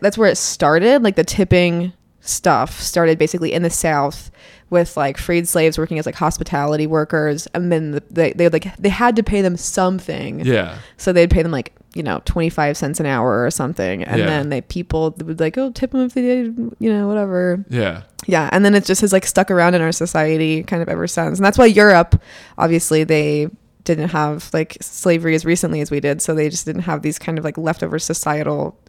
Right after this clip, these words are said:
Speaker 1: habits and things like that.
Speaker 2: Yeah, I don't know. I mean, it kinda depends on what region of Europe we're talking
Speaker 1: Mm-hmm.
Speaker 2: about, but still, I mean, I've been all over Europe.
Speaker 1: Yeah.
Speaker 2: And there's, you're just not expected to tip.
Speaker 1: Mm-hmm.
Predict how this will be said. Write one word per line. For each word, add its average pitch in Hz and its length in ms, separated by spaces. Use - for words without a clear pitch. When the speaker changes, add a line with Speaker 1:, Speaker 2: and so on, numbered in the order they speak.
Speaker 1:
habits - 500
and - 140
things - 180
like - 140
that. - 300
Speaker 2:
Yeah, 90 360
I 135 140
don't 139 80
know. 113 80
I 120 160
mean, 135 160
it 127 80
kinda 147 240
depends 117 380
on 98 80
what 104 200
region 101 360
of 82 320
Europe 107 540
we're 107 140
talking 107 380
Speaker 1:
Mm-hmm. 202 100
Speaker 2:
about, 170 220
but 110 160
still, - 180
I 82 120
mean, 104 120
I've 101 220
been 101 160
all 92 240
over 104 260
Europe. 87 360
Speaker 1:
Yeah. 185 260
Speaker 2:
And 98 180
there's, 90 260
you're 104 120
just 95 240
not 90 140
expected 87 380
to 98 80
tip. - 320
Speaker 1:
Mm-hmm. 190 120